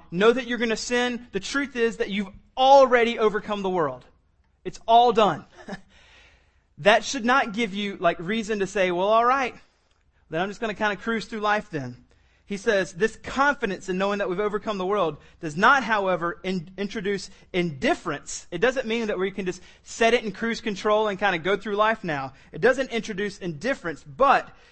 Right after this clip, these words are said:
um, he says, "renders us always anxiously intent on fighting." Since it's already true,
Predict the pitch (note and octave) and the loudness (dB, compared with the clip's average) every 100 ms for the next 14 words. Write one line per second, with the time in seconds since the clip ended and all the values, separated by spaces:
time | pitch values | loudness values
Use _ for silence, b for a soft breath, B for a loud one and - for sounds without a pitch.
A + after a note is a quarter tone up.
0 | b b b b - E3 E3 - F3+ F#3+ | b b b b -4 -2 -2 -4 -8 -2
1 | G3 D#3 D3+ F#3+ B3 C4 A#3 G#3+ F#3 - | -2 -2 -2 0 0 0 -2 -2 -2 -2
2 | A3+ B3+ A#3+ F3+ D#3+ - - _ _ - | 2 4 4 2 0 -6 -20 _ _ 0
3 | C#4+ E4 - G#3 - E3+ D#3 D#3 D#3+ F#3 | 2 2 0 -4 -4 -2 -2 -2 -4 -4
4 | F3 - B3 B3 - - b b E3+ E3+ | -4 -2 0 -2 -4 -20 b b 2 2
5 | E3 - A3 G3 E3 A#2 - _ _ _ | 0 0 4 6 4 -4 -18 _ _ _
6 | _ _ _ _ _ _ _ - - C4+ | _ _ _ _ _ _ _ -14 -2 0
7 | C4 - A3+ - A3 B3 C4 B3+ B3 A3 | 0 -4 -6 -2 2 4 4 2 0 -2
8 | - C4+ C4 F3+ C3 | -6 -2 0 0 -4